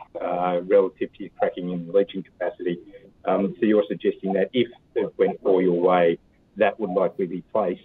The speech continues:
subject to F I D and studies and so on and so forth in, in Malaysia and not somewhere else?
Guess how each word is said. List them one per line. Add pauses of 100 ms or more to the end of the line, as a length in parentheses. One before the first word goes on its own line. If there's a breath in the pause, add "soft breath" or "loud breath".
(160)
subject
to
F
I
D
and
studies
and
so
on
and
so
forth (100)
in, (100)
in
Malaysia
and
not
somewhere
else?